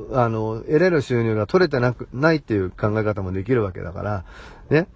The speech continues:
あの、えー、いよいよ、あの、やってみたらいいと思います。うん。ね。<laughs> 偉そうに話してるよね、もうね。でね、プリエールでね、これは、もうこれもえぐいけど言うけどね、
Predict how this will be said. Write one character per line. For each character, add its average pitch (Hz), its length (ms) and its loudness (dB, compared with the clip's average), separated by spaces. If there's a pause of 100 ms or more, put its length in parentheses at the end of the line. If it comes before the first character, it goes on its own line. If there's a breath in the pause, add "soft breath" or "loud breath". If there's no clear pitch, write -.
(340 soft breath)
あ 117 180 4
の、 101 400 0 (920)
え 95 800 -4 (140)
ー、 151 40 -2
い 147 60 6
よ 180 140 6
い 156 60 4
よ、 98 240 0 (180)
あ 101 160 0
の、 87 580 -8
や 127 120 2
っ 117 40 0
て 135 180 0
み 135 120 4
た 123 100 4
ら 104 60 0
い 113 120 2
い 107 60 -2
と 101 100 -2
思 90 180 -4
い 92 60 -6
ま 92 180 -6
す。 - 160 -16 (640 soft breath)
う 101 60 -4
ん。 87 200 -4 (1200)
ね。 92 280 -4
<laughs> - 1300 -4
偉 92 220 -2
そ 87 140 -4
う - 20 -4
に 87 80 -4
話 92 300 -4
し - 20 -20
て 127 80 -6
る 123 80 -6
よ 123 140 -6
ね、 123 240 -6
も 113 260 -8
う 107 40 -8
ね。 113 260 -6 (500 loud breath)
で 143 140 0
ね、 143 160 4
プ 143 140 -2
リ 156 100 4
エ 170 120 4
ー 156 40 4
ル 139 80 2
で 110 160 2
ね、 110 220 2
こ 120 140 -4
れ 127 100 2
は、 127 400 2
も 131 120 -2
う 127 60 -2
こ 135 100 4
れ 135 60 4
も 139 100 2
え 135 100 4
ぐ 147 140 2
い 139 60 0
け 127 100 2
ど 104 80 0
言 113 200 0
う - 20 -6
け 107 160 -2
ど 90 100 -4
ね、 98 300 -2